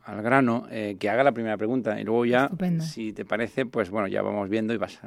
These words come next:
Speaker 1: vamos preguntándole a Araceli lo que resulte de interés y ella, ella esté dispuesta a, a contarnos. En todo caso, eh, en relación a la, a la situación actual y a la actitud,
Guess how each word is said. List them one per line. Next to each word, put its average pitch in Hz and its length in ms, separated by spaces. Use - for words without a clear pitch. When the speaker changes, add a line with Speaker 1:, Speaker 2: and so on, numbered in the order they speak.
Speaker 1:
vamos 98 360
preguntándole 104 480
a - 20
Araceli 101 380
lo 98 120
que 101 200
resulte 98 440
de 98 80
interés 95 440
y 98 180
ella, 98 220
ella 107 340
esté 98 460
dispuesta 104 500
a, 95 460
a 95 100
contarnos. 95 440
En 104 80
todo 160 160
caso, 175 320
eh, 120 520
en 113 100
relación 107 360
a 151 60
la, 113 460
a 110 40
la 110 100
situación 120 640
actual 127 500
y 120 140
a 104 80
la 101 80
actitud, 113 520